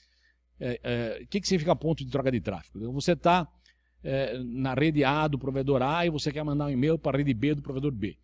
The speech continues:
Muito bem, uma hora o seu, o seu, esse e-mail tem que, tem que fazer um transbordo, né? Tem que fazer um, é, tem que passar de uma rede pra outra, né? Tem que fazer uma baldeação, né?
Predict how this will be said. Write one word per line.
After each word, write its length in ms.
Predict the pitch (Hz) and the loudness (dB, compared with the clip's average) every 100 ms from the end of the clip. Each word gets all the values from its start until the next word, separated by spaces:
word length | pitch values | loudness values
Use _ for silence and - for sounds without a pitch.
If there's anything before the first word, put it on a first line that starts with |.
| _ _ | _ _
Muito 160 | - 160 | -8 -4
bem, 160 | 143 113 | -2 0
uma 140 | 139 | 2
hora 200 | 143 165 | 2 2
o 80 | 160 | -2
seu, 320 | - 160 131 | 0 2 2
o 40 | 110 | 0
seu, 400 | - 143 110 92 _ _ _ | -2 -2 -2 -6 _ _ _
esse 140 | - | -6
e-mail 240 | 120 127 156 | -2 0 0
tem 140 | 160 | -2
que, 180 | 147 165 | -2 -2
tem 180 | 131 135 | -2 -4
que 80 | 113 | -4
fazer 300 | 170 123 139 | -4 -2 -2
um 100 | 143 | -2
transbordo, 680 | - 160 117 120 160 143 101 | 0 2 4 6 8 6 2
né? 120 | 110 | -4
Tem 100 | 120 | -4
que 80 | - | -4
fazer 160 | 117 | -2
um, 180 | 131 127 - _ _ _ | 0 -2 -4 _ _ _
é, 280 | 110 107 98 | -8 -6 -6
tem 140 | - | -8
que 60 | - | -2
passar 320 | 143 120 143 | -2 2 2
de 80 | 147 | 4
uma 140 | 165 | 4
rede 160 | 147 156 | 4 2
pra 160 | 160 | 2
outra, 400 | 135 147 117 82 | 4 4 2 -4
né? 80 | 92 131 - _ - | -14 -16 -20 _ -8
Tem 80 | 123 | -2
que 60 | |
fazer 140 | 135 147 | 2 2
uma 80 | |
baldeação, 640 | 127 156 160 165 - 160 104 - | 2 2 4 4 2 0 -2 -6
né? 120 | 98 | -14